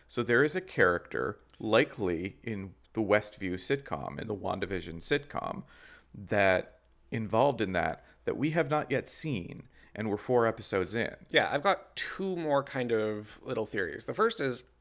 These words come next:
Speaker 2: when we saw her give birth, we, and I realized in this, in this episode, Geraldine, or, uh, Monica Rambeau, Ramb-, Rambeau picks up the baby, and it, she re-,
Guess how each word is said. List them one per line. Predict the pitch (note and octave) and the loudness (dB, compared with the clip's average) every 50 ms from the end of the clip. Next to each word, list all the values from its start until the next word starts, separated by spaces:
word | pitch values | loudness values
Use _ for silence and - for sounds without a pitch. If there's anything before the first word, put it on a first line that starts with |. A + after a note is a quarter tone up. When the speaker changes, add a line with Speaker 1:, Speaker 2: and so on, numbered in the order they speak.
| _ - | _ -6
Speaker 2:
when | D#3+ D#3 D#3+ E3+ | -4 -2 -2 0
we | F3 E3+ | -2 -2
saw | - - G3+ A3+ C4+ | -2 0 0 0 0
her | C#4 F4 D4 | 0 -2 -4
give | A3 - D3 B2+ G#2+ - | -2 -2 -2 -2 -2 0
birth, | - C3 A2+ A2 - - | 0 0 0 0 -2 -4
we, | C#3 C#3+ D#3 D#3 D3+ C#3 - - _ _ _ _ _ _ _ _ - | -4 -4 -4 -6 -8 -10 -14 -20 _ _ _ _ _ _ _ _ 2
and | D#3+ | 4
I | D#3 | 4
realized | D#3+ F#3 G#3 G#3 G3+ F3 - | 4 4 4 2 2 0 0
in | E3 | -4
this, | D3 C3+ - - D#3 D3 - | -4 -4 -2 -2 -4 -2 0
in | - C3+ | 0 0
this | C#3 C#3+ C#3 C3 | 0 0 0 0
episode, | A2+ A2+ A2 - F2 F#2+ G2+ A2+ - - - - - - | -2 -2 -2 -4 -4 -6 -6 -8 -12 -18 -20 -20 -14 -10
Geraldine, | C3 - E3 F#3+ G#3 A3 G#3 E3 F3+ E3+ D#3 C3+ B2 A#2 - - | -4 0 0 2 2 2 0 -2 -4 -4 -4 -4 -6 -6 -6 0
or, | - A#2+ A2+ A2 G#2+ G#2 | 2 4 6 6 6 4
uh, | G2+ G2 | 4 2
Monica | G2+ A2+ B2+ C#3+ - - | 2 0 0 0 0 0
Rambeau, | - A#2 G#2+ G#2 G2+ G2+ G2 G2 - - _ _ _ _ - - | 0 -2 -2 0 0 0 0 0 -2 -8 _ _ _ _ -4 -4
Ramb-, | G#2+ G#2 G2 - - | -4 -4 -4 -4 2
Rambeau | C#3 C3+ C3+ A#2 A2+ G2+ G2 F#2+ - - - - - - - _ - | 4 4 6 6 4 4 4 2 0 -10 -20 -20 -20 -20 -20 _ -6
picks | - E3 D#3 - - - - - | -2 -2 -2 -2 -4 -10 -6 -4
up | A#2+ C3 - - - | -2 -2 -2 -4 -4
the | - B2 | -4 -4
baby, | G#2+ - A2+ A2 A2 A2 - A2 A2 - C3 - _ _ _ _ _ - | -2 -2 -2 -2 -2 -6 -8 -12 -14 -16 -18 -20 _ _ _ _ _ -4
and | B2+ C#3 C3+ | -2 0 0
it, | C3 B2+ - | 0 -2 -2
she | - - - D#3+ D#3 | -6 -6 -6 -6 -4
re-, | C#3+ E3 | -4 -6